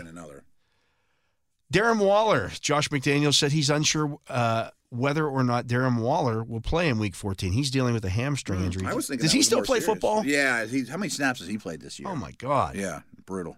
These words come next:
Speaker 2: For a guy, again, at least, you
Speaker 1: Somebody
Speaker 2: know,
Speaker 1: you
Speaker 2: Kyle
Speaker 1: die
Speaker 2: Pitts
Speaker 1: for
Speaker 2: was
Speaker 1: him.
Speaker 2: at least playing.
Speaker 1: Yeah, right.
Speaker 2: <laughs> Waller's been out all year.
Speaker 1: And it's always questionable and maybe and, you know, right.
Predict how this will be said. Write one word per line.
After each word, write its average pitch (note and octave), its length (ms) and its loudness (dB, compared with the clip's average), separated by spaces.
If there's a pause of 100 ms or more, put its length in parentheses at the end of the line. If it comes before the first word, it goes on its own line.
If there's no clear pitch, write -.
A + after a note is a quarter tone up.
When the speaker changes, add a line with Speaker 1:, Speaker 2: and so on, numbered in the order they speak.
Speaker 2:
For A2+ 140 -8
a G#2 40 -6
guy, C3 280 2
again, A#2+ 420 -2
at A2 160 -12
least, F3+ 320 0 (280)
you D#3 120 4
Speaker 1:
Somebody D3+ 160 4
Speaker 2:
know, - 40 0
Speaker 1:
you A#3 60 4
Speaker 2:
Kyle C4 140 4
Speaker 1:
die E3 60 -2
Speaker 2:
Pitts F#3 260 4
Speaker 1:
for D3+ 60 2
Speaker 2:
was C3 120 2
Speaker 1:
him. C3 60 0
Speaker 2:
at A2 80 -6
least C#3 280 2 (260)
playing. D3+ 600 -2 (200)
Speaker 1:
Yeah, E3+ 360 0 (400)
right. G#2+ 340 -2
Speaker 2:
<laughs> - 0 -
Waller's G3 400 0
been D#3 140 -2
out C#3 200 0
all D3+ 200 2
year. G#3+ 260 -2
Speaker 1:
And G#2+ 160 0
it's A#2 120 0
always B2+ 320 0
questionable G#2+ 880 -4
and E2+ 100 -8
maybe G2 560 -8
and, E2+ 320 -10
you F2+ 120 -10
know, D#2+ 200 -10
right. E2+ 280 -8